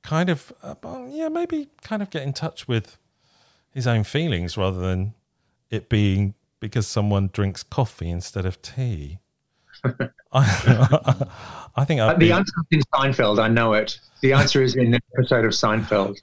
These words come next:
Speaker 1: <laughs> Yeah, maybe I need to watch that back catalogue. Okay,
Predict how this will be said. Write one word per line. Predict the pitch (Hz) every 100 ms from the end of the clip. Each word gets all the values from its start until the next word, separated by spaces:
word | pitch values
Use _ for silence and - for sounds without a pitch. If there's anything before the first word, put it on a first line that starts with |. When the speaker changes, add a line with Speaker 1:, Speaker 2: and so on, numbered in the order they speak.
| -
Speaker 1:
<laughs> | - - 147 110
Yeah, | 113
maybe | 107 120 120 110
I |
need | 107 101
to | -
watch | 98 90
that | 98 85
back | 92 -
catalogue. | 95 - 87 82 80 98 113 -
Okay, | 147 165 107